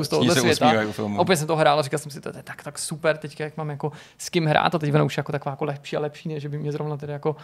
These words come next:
Speaker 1: Magdalena porazila, ale prostě to nebude dlouho trvat, ale hlavně prostě už jako to má smysl,
Speaker 2: Hmm.
Speaker 1: jakože i když, i když,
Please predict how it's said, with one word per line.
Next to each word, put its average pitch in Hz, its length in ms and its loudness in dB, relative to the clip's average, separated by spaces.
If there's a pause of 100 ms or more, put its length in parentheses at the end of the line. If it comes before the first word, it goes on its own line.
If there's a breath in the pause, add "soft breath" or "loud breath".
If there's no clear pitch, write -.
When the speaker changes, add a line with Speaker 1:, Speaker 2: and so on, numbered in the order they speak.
(320 loud breath)
Speaker 1:
Magdalena 147 360 0
porazila, 156 600 0
ale 151 160 -2
prostě 147 480 -4 (280)
to 147 80 -2
nebude 147 260 -2
dlouho 147 240 0
trvat, 147 340 -6
ale 147 120 -4
hlavně 151 340 -4
prostě 151 220 -14
už 143 320 -16
jako 147 280 -4 (280 soft breath)
to 180 80 2
má 180 180 2
smysl, 165 500 -4
Speaker 2:
Hmm. - 140 -4
Speaker 1:
jakože 143 400 -8 (460)
i 175 100 -4
když, 151 440 -6 (260)
i - 160 -12
když, 147 440 -6